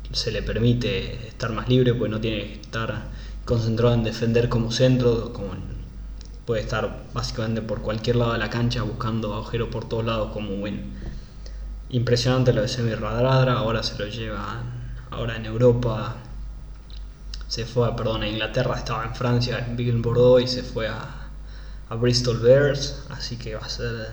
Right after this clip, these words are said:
interesante verlo ahí, verlo pelear a la Heineken,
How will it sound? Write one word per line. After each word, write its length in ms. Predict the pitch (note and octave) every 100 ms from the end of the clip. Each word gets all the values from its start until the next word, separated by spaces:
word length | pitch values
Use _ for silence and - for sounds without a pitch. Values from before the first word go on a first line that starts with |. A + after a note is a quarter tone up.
| A2+ - - C3
interesante 640 | A#2 A#2+ A2+ B2 C3+ B2+
verlo 240 | A#2 B2 A2+
ahí, 520 | A#2 C3+ C3+ C3+ -
verlo 260 | A#2 A2 A2
pelear 260 | G#2+ A#2
a 20 | A2
la 100 | A2
Heineken, 920 | B2 B2 B2 A#2+ A#2+ A#2+ - -